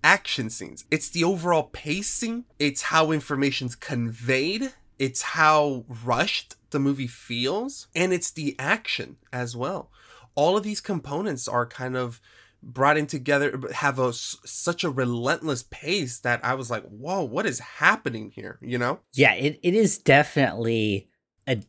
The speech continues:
Speaker 2: different feel <laughs>
Speaker 1: Yes.
Speaker 2: to, to how movies are now. Like, even the ending feels very, very abrupt.
Speaker 1: This movie is, it ends on, it ends abruptly.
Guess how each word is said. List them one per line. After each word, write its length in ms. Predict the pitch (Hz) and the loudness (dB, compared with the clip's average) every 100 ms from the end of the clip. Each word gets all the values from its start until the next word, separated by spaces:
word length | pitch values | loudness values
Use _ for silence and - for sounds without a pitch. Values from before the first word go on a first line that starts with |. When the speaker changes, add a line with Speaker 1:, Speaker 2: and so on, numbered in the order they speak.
| - | -2
Speaker 2:
different 720 | 135 135 - 143 139 - - - _ _ | 0 0 0 2 2 2 -6 -14 _ _
feel 800 | - - 120 110 104 104 95 _ _ _ | -10 -4 0 0 0 0 -4 _ _ _
<laughs> 360 | - 196 131 196 | 2 4 2 0
Speaker 1:
Yes. 540 | 123 107 - - - - _ | 2 0 0 -4 -6 -10 _
Speaker 2:
to, 340 | - 139 135 - | 2 4 4 2
to 200 | 143 131 | 0 2
how 200 | 139 127 | 2 4
movies 400 | 123 117 113 104 | 2 2 0 2
are 240 | 104 98 | 2 2
now. 500 | 95 92 87 57 - _ - | 0 -4 -6 -12 -18 _ -2
Like, 160 | 135 | -2
even 220 | 165 233 247 | 2 4 6
the 180 | 143 110 | 4 4
ending 340 | 143 127 107 | 4 4 2
feels 300 | - 104 92 | 0 -4 -6
very, 420 | 92 113 123 127 | 0 4 6 4
very 320 | 107 104 101 95 | 2 2 2 0
abrupt. 680 | 82 - 90 - _ - - _ _ | -8 -6 -4 -4 _ -20 -20 _ _
Speaker 1:
This 160 | 139 127 | -4 0
movie 220 | 147 127 | 0 0
is, 180 | 117 - | -2 -4
it 160 | - - | 0 6
ends 300 | 185 123 - | 6 6 6
on, 180 | 160 170 - - | 6 6 2 2
it 100 | 175 | 4
ends 240 | 220 392 151 | 6 4 2
abruptly. 600 | 120 160 - 117 117 | 8 8 8 -2 -16